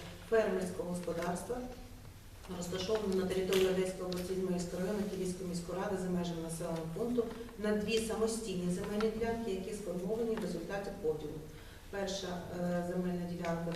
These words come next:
це чотири га, останні цифри кадастрового номеру нуль шість дев'яносто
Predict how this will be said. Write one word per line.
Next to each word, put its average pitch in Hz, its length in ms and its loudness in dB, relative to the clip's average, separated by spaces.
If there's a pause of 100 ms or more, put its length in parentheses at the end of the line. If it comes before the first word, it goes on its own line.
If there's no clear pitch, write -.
це 175 80 -2 (420)
чотири 180 500 0
га, 233 260 4 (180)
останні 196 380 -2 (100)
цифри 190 460 0 (440)
кадастрового 185 640 0
номеру 180 400 2
нуль 180 80 0
шість 180 360 0
дев'яносто 180 420 0